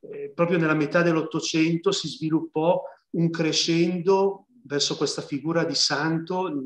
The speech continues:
eh, che, mm, potremmo dire non è ugua-, non è uguale su-, sugli altri santi. E questo grazie all'opera dei papi. Eh, poi lo vedremo anche dopo, ma Pio nono elesse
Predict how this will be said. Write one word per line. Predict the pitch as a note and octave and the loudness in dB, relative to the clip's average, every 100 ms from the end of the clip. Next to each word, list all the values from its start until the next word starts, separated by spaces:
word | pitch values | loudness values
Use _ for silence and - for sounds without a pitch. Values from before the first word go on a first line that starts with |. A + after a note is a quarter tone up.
| B2 A#2 _ _ _ - _ _ | -10 -18 _ _ _ -20 _ _
eh, | - - - - - C#3+ C#3+ | -20 -16 -14 -12 -12 -14 -12
che, | - D#3+ D#3 | -6 -4 -4
mm, | D3+ D3+ | -6 -6
potremmo | D3 D#3+ E3 | -4 -2 0
dire | E3+ | 2
non | E3+ D#3 | 2 2
è | E3 | 2
ugua-, | E3 C3+ D#3+ | 2 2 0
non | D#3+ D#3+ | 0 -2
è | F3 | 0
uguale | E3 C#3 D#3+ F3 | -2 0 0 0
su-, | - - | -2 -6
sugli | - C3 | -10 -6
altri | C3 C3 B2+ | -4 -6 -6
santi. | - B2 - - _ A2+ - _ _ _ - - - - | -6 -4 -8 -16 _ -20 -20 _ _ _ -20 -20 -20 -20
E | - D3+ | -18 -8
questo | D#3 E3 A3 | -2 0 2
grazie | D#3+ E3 A3 | 2 2 2
all'opera | D3 C3+ F3+ | 0 0 0
dei | D3 C3+ | -2 -2
papi. | C#3+ C3+ C3 - A2+ - _ _ - _ | -4 -4 -6 -12 -18 -18 _ _ -20 _
Eh, | C3 - - | -20 -18 -12
poi | - D3 | 0 4
lo | D3 | 6
vedremo | C3 C3+ D#3 D3+ | 4 4 4 2
anche | C3+ C3 C3 | 0 0 0
dopo, | D3+ C#3+ - B2 | 2 2 0 -6
ma | B2 | -8
Pio | - D#3+ D#3 | -8 -4 0
nono | D3+ D#3 D#3+ F3+ F#3 - _ _ _ | 2 2 4 2 2 -2 _ _ _
elesse | - C#3+ D#3 D3+ - E3+ D#3+ C3 - | -4 0 4 4 4 2 0 -4 -14